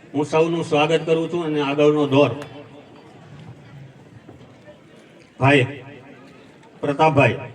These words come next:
કે કનુભાઈ, આગળનો દોર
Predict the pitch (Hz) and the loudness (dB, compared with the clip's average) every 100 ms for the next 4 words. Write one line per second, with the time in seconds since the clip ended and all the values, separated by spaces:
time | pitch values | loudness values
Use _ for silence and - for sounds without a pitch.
0 | - - - - 123 139 156 156 - - | -20 -20 -20 -6 -2 2 4 6 4 0
1 | - - - - - - - - - - | -10 -16 -20 -20 -20 -20 -20 -20 -20 -20
2 | - - - - - - _ _ - - | -20 -20 -20 -20 -20 -20 _ _ -20 -20
3 | - - - - - - - - - - | -20 -20 -20 -20 -20 -20 -20 -20 -20 -20
4 | - - - - - - - - - 147 | -20 -20 -20 -20 -20 -20 -20 -14 0 4
5 | 170 180 180 165 151 | 6 6 8 8 6